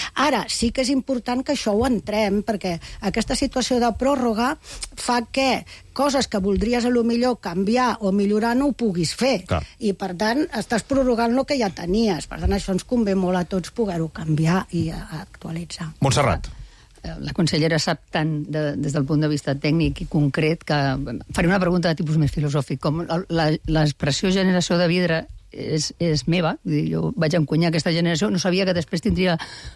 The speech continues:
Speaker 3: el recorregut que tenia i no té un sentit solament pejoratiu,
Speaker 1: No.
Speaker 3: sinó també milloratiu,
Speaker 1: Mm.
Speaker 3: perquè el vidre té propietats positives i negatives, no? Però tenint en compte que,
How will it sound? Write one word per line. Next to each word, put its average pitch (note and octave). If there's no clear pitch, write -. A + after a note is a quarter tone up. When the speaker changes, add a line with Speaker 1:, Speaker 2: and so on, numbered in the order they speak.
Speaker 3:
el F3+
recorregut E3
que F3+
tenia F#3+
i -
no G3+
té A3+
un D#3+
sentit D3+
solament D#3
pejoratiu, D#3
Speaker 1:
No. F3+
Speaker 3:
sinó F3
també D#3
milloratiu, D#3
Speaker 1:
Mm. F3
Speaker 3:
perquè C#3
el C#3
vidre D#3
té E3+
propietats D3
positives D#3
i D#3+
negatives, B2
no? F3+
Però F3+
tenint G3+
en D4
compte A3+
que, F#3